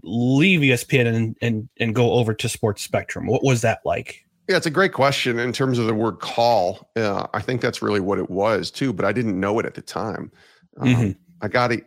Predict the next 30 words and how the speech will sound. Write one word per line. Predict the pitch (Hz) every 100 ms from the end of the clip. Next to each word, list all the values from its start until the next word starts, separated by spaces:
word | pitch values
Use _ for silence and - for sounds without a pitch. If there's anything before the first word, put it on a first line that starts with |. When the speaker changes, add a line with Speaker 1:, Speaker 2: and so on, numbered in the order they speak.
| _
Speaker 2:
I | 113
got | 131 131 -
at | 123 117 -
E | 113
S | 104
P | - 113
N, | 104
I |
got | 98 113
there | 110 101
in | 90
two | - 117
thousand. | 104 110 110 92 92 90 _ _ _ _ 101
Um, | 92 87 -
I | 113
didn't | 131 107 - _
even | 120 110 104
know | 101 113 120
about | 107 101
Sports | - 107 104
Spectrum | - 104 - 107 95
or |
really, | 95 107 107 101 95 _ _ _ _ _ _ _ 175 _ _ _ _ _ -
uh, | 95 85 -
even | 139 135 127
understand | 127 113 - 127 117
what | 110 127
they | 127 120
were | 113 104
about, | 90 117 123 113